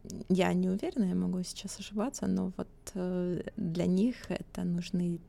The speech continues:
такие технологии, которые нацелены там на ускорение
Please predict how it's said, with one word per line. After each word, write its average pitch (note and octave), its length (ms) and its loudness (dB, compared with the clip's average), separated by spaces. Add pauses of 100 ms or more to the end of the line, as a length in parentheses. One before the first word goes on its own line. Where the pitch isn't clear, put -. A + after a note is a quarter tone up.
такие - 520 -4
технологии, F#3 580 0
которые F3+ 320 -4
нацелены E3+ 560 -2
там - 220 -4
на D#3+ 220 -2 (380)
ускорение C#4+ 920 2